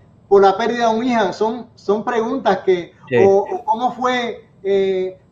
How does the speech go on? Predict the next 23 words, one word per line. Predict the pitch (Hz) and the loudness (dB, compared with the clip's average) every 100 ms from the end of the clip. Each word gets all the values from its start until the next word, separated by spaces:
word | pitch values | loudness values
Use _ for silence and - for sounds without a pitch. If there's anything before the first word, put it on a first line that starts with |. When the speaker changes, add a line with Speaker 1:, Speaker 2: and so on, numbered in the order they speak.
| - | 2
Speaker 1:
que | 202 | 4
la | 202 | 4
mataron, | 196 185 254 254 226 220 202 - _ 185 | 4 2 4 4 2 -2 -4 -12 _ -4
eh, | 190 175 190 196 208 _ _ _ _ | -4 -4 -10 -12 -14 _ _ _ _
cómo | - 220 240 | 0 0 0
tú | 240 | -6
piensas | 214 247 214 233 | -8 -6 -2 -2
que | 226 | -2
ocurrió. | 202 208 233 233 | 0 0 0 -2
Esas | 214 233 262 247 | -2 -2 0 0
preguntas | 247 233 247 254 202 190 | 0 -6 -4 -4 -2 -2
pienso | 233 247 233 196 | -4 -8 -2 -2
que | 185 180 | -2 -2
realmente | 185 214 240 214 | 0 0 -2 -4
son | 190 220 | -2 -2
morbosas | 233 226 233 240 226 175 | -2 -2 0 0 0 0
y | |
el | 165 | 0
pueblo | 185 220 226 | 0 0 0
sabe | - 226 233 185 | -2 0 0 0
que | 185 | -2
lo | 175 | -2
son | - 233 214 | -4 -6 -6